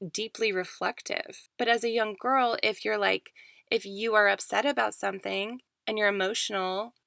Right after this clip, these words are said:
or something really hurts you that maybe doesn't hurt the person that, you know, said it, they call you sensitive. And so from a very, very, very young age, that word became attached to me like a magnet.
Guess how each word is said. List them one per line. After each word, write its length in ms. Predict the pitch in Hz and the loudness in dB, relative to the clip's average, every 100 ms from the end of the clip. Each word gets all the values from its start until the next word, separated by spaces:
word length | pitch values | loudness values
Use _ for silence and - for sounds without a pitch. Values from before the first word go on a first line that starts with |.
| - | -2
or 120 | 208 | 0
something 400 | 196 208 202 208 | 2 0 -2 -2
really 240 | 196 196 - | 0 0 -2
hurts 320 | 202 247 - | -4 -2 -2
you 160 | 208 202 | 0 -2
that 220 | 196 196 | 0 0
maybe 240 | 190 185 196 | 0 -2 2
doesn't 300 | 190 185 185 | 0 0 -6
hurt 200 | 196 185 | -4 -4
the 60 | 180 | -6
person 480 | - 185 - 185 180 | -6 -6 -4 -6 -2
that, 260 | 180 - _ _ | 0 -2 _ _
you 160 | - 180 | -4 -2
know, 80 | 165 | 0
said 260 | - 196 | 4 6
it, 280 | 208 185 240 _ _ | 6 4 2 _ _
they 160 | 208 | 0
call 240 | - 208 208 | 0 0 -2
you 160 | 226 | -2
sensitive. 800 | 226 - 311 - 262 233 - - - _ _ _ - | -4 -2 -2 -4 -8 -8 -8 -10 -20 _ _ _ -2
And 160 | 247 | -2
so 220 | - 269 | 0 0
from 220 | 240 247 240 | 0 -2 -2
a 60 | |
very, 340 | 214 226 233 240 | 0 0 2 0
very, 320 | 220 214 220 | 0 -2 -2
very 340 | 202 208 208 | -2 0 0
young 300 | 208 202 196 - | 0 0 -2 -6
age, 540 | 208 240 262 247 - - | -4 -2 -2 -4 -4 0
that 240 | 202 196 | 0 0
word 480 | 185 202 233 247 - | 0 2 2 0 -4
became 340 | 196 - 202 | -12 -8 -6
attached 680 | 185 - - 214 240 - - | -6 -6 -4 -2 -2 -6 -8
to 80 | 190 | -8
me 220 | 185 180 | -6 -6
like 240 | 175 175 | -4 -4
a 60 | 180 | -4
magnet. 760 | 185 190 190 247 190 - - | -4 0 2 2 -2 -12 -12